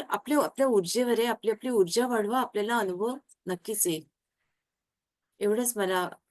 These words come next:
आपल्या जो मेसेज आहे, तो आपल्याला देऊ इच्छिते. अ, मीनाताईंचं ऑपरेशन होतं ना, मीनाताई? बोला ना. तुम्ही काही बोलल्या नाही खूप दिवसात माझ्याशी. का हो, रागवले का? <laughs>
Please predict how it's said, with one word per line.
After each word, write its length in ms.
आपल्या 400
जो 260
मेसेज 360
आहे, 160
तो 60
आपल्याला 320
देऊ 200
इच्छिते. 480
अ, 60
मीनाताईंचं 800
ऑपरेशन 580
होतं 280
ना, 60
मीनाताई? 500
बोला 220
ना. 140
तुम्ही 180
काही 120
बोलल्या 380
नाही 220
खूप 140
दिवसात 380
माझ्याशी. 400
का 180
हो, 180
रागवले 440
का? 160
<laughs> 300